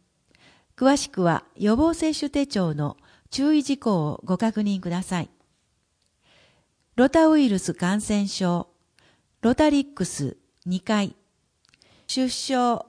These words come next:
六週ゼロ日後から二十四週ゼロ日まで。生後二ヶ月が望ましい。ロタテック三回。出生六週ゼロ日後から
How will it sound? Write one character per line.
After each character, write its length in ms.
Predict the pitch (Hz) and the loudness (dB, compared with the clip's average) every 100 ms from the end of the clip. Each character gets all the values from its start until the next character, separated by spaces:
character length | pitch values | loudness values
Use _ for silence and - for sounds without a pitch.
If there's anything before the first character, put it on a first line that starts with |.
| - | -6
六 300 | 214 226 285 | -6 -4 -6
週 400 | - 269 254 247 | -6 -4 -4 -2
ゼ 140 | 233 | -2
ロ 100 | 277 | 0
日 320 | 285 269 262 | 0 -2 -4
後 140 | 233 233 | -6 -6
か 160 | 226 | -4
ら 140 | 202 - _ _ _ _ _ _ _ | -4 -6 _ _ _ _ _ _ _
二 140 | 285 311 | -2 0
十 260 | 247 208 | 0 0
四 280 | 170 170 190 | 0 -2 -4
週 400 | - 180 175 123 - | -6 -4 -4 -6 -8
ゼ 200 | 165 220 | -2 0
ロ 100 | 294 | 2
日 300 | 254 - 156 | 0 -4 -6
ま 140 | 160 | -4
で。 120 | 135 - _ _ _ _ _ _ _ | -6 -10 _ _ _ _ _ _ _
生 320 | - - 285 269 | -6 2 4 4
後 220 | 254 - | 2 0
二 140 | 214 233 | -2 0
ヶ 140 | 330 | 0
月 260 | 311 247 156 | 0 -4 -4
が 180 | 151 - | -6 -4
望 260 | 170 185 | -2 -2
ま 140 | 190 185 | -2 -2
し 140 | - 165 | -4 -8
い。 160 | 131 - _ _ _ _ _ _ _ _ _ _ - | -8 -12 _ _ _ _ _ _ _ _ _ _ -4
ロ 140 | 220 | 0
タ 160 | 247 302 | 2 0
テ 140 | 269 | 0
ッ 60 | 254 _ | -4 _
ク 240 | - 147 _ _ _ | -8 -8 _ _ _
三 340 | - 277 269 | -6 -2 0
回。 320 | 220 - 139 - _ _ _ _ _ _ | -2 -4 -6 -8 _ _ _ _ _ _
出 240 | - 262 262 | -6 -2 -2
生 540 | - - 262 247 240 | -4 -2 0 0 -4
六 320 | - 226 233 277 | -4 -4 -2 -4
週 340 | - 262 254 | -2 -2 0
ゼ 140 | 240 | 0
ロ 100 | 277 | 0
日 280 | 311 294 294 | -2 -4 -6
後 140 | 262 247 | -6 -6
か 160 | 226 | -4
ら 140 | 190 | -6